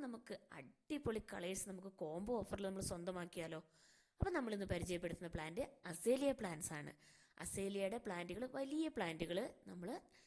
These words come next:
കോംബോ ഓഫറിൽ കുറഞ്ഞ വിലയിൽ, അതും നമ്മൾ കൊറിയർ ചാർജ് ഉൾപ്പെടെയാണ് നമ്മൾ ഈ വീഡിയോയിൽ ഉൾപ്പെടുത്തിയിരിക്കുന്നത്. അപ്പോൾ നിങ്ങൾ ഈ വീഡിയോ സ്കിപ്പ് ചെയ്യാതെ കാണുക. അതുപോലെ വീഡിയോയിലേക്ക് കടക്കുന്നതിന് മുമ്പ്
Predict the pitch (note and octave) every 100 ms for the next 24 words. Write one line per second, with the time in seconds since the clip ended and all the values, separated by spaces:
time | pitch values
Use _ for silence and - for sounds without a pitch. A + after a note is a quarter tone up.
0 | _ _ _ _ G3 F#3+ A#3 A#3+ A#3 F3
1 | E3 E3 D#3 - - _ _ _ - A#3
2 | C4 D#4+ F4 B3+ F3+ E3 D#3 - - -
3 | F3 B3+ D#4+ G#3 G3+ E4+ - _ - F3+
4 | F3+ F3+ F#3 F#3 F3+ E3 G3 G3+ F3 F3+
5 | E3+ F#3 - F3 E3 D#3+ E3 F#3 D#3+ D#3+
6 | E3 E3+ E3 E3 A#3 D#4 - - - _
7 | - - B3+ A3 F3 F#3+ F#3 F#3 F3 E3+
8 | B3 D4+ - F3+ - - B3+ F#3+ F3+ E3+
9 | D#3+ D#3+ A#3+ D#4+ - - - _ _ E3+
10 | F3 F3 G3 G#3+ C#4 - _ _ _ _
11 | - G3+ F#3+ F#3+ F#3 G3+ F3+ F#3 F#3 F#3
12 | F#3